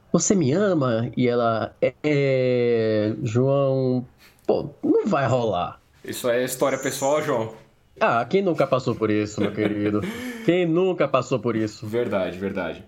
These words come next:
Speaker 2: É, mas
Speaker 1: E
Speaker 2: até
Speaker 1: não só no namoro, eu não diria nem que é só no namoro, você até na entrevista de trabalho, olha como é, você é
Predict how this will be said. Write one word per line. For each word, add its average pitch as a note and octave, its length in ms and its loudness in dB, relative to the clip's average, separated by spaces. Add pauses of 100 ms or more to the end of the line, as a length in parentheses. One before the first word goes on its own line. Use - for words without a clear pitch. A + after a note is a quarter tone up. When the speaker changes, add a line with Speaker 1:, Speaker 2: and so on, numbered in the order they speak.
(300)
Speaker 2:
É, F3+ 100 -4
mas D#3 180 -2
Speaker 1:
E - 40 0
Speaker 2:
até C4 80 2
Speaker 1:
não A4 100 2
só C4+ 180 2
no A#3 200 0
namoro, C#3+ 580 2
eu D3+ 80 2
não F#3+ 180 -2
diria F3+ 280 0
nem G3+ 200 0
que A3+ 280 -6
é G#3 60 2
só G#3 180 2
no G3+ 60 0
namoro, B2 340 0
você A2 200 0
até E3 140 4
na G#3+ 80 0
entrevista D#3 420 0
de B2+ 80 -2
trabalho, A2 720 2 (760)
olha A3+ 300 2 (200)
como A#3+ 280 2
é, A3 300 2
você F3+ 340 0
é F3 40 4